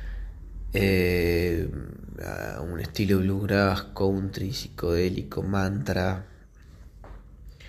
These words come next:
Y es una reedición porque tiene un bonus track. El disco original tenía siete canciones y este disco tiene ocho. Agregué una grabación nueva de este año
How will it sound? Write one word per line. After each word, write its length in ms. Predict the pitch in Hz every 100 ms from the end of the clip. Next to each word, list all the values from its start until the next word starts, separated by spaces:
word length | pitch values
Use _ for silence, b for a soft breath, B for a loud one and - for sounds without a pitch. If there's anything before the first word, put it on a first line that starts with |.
| B B B B B B B B B - - - -
Y 140 | 135
es 120 | 135
una 200 | 147 143
reedición 540 | 131 127 120 - 147 143
porque 760 | 147 139 131 123 110 104 101 92 67 -
tiene 160 | 123
un 100 | 117
bonus 320 | 120 117 -
track. 380 | - 117 95 - -
El 260 | 101 92 101
disco 220 | - 123
original 340 | 113 107 117
tenía 540 | 117 117 120 117 110 -
siete 380 | - - 123 101
canciones 800 | 98 98 113 113 123 - - - - - - B B B B B B B B B - -
y 260 | 104 104
este 200 | 117 -
disco 240 | 110 113 110
tiene 240 | 113 110
ocho. 460 | 113 110 - 82 -
Agregué 320 | 95 92 104
una 140 | 113
grabación 560 | 110 104 104 104 117 104
nueva 340 | 110 110 104
de 80 | 92
este 260 | 98 - 107
año 440 | 107 110 113 123